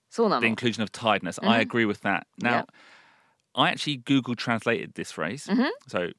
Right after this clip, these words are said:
Speaker 2: put it into Google Translate.
Speaker 1: お、Googleトランスレーターは何と言いましたか？
Speaker 2: And it, it came out as, "Thank you for your hard work."
Speaker 1: Thank you for your hard work. そっか。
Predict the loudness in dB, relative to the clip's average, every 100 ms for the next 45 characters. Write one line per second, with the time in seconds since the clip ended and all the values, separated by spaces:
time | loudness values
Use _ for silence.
0 | _ _ -8 -4 -4 -4 -4 -4 -6 -6
1 | -6 -2 -2 -4 -8 -8 -8 -8 -8 -8
2 | -8 -8 -6 -4 -4 -4 -4 -6 -4 -6
3 | -6 -10 -10 -2 0 0 0 0 2 0
4 | -4 -2 -2 -2 _ _ _ _ _ -2
5 | -2 -2 0 0 0 0 -2 -4 -10 -2
6 | -2 -2 -8 -4 -2 0 -2 -2 -4 -4
7 | -8 -10 _ _ _ _ _ _ -12 -8
8 | -8 -6 -8 -6 -6 -4 -4 -6 -10 -12
9 | -14 -6 -2 -2 -4 -6 -6 -6 -8 -16
10 | -16 -16 -14 -12 -12